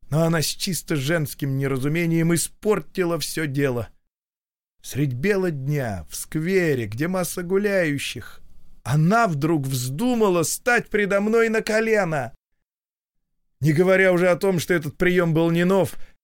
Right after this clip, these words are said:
она не могла понять, в какое дурацки смешное, нелепое положение ставила она меня. Я вскочил, как ошпаренный, и голосом резким и внушительным заявил:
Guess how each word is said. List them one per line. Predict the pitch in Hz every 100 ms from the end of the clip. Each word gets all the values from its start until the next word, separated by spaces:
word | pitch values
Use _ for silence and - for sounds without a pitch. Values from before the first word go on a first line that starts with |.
| _ _
она | 147 170 180
не | 190
могла | 190 180 190 185
понять, | - 185 196 202 170 131
в | -
какое | - 120 - - 214 208 175
дурацки | 143 123 170 180 175 - 156
смешное, | - 165 - 156 190 190 151 143
нелепое | 160 190 202 233 208 - 147 135
положение | 147 160 180 214 202 151 131 113
ставила | - 180 139 135 139
она | 156
меня. | 170 185 147 - - - - _ _ _ _ _ - -
Я | 110 180
вскочил, | - - 160 247 196
как | 170 175
ошпаренный, | 143 - 185 151 135 113 - - - _ _ _
и | 139
голосом | 160 220 190 - 165 156
резким | 214 208 - 170
и | 165
внушительным | 165 190 202 180 165 147 143
заявил: | 147 185 190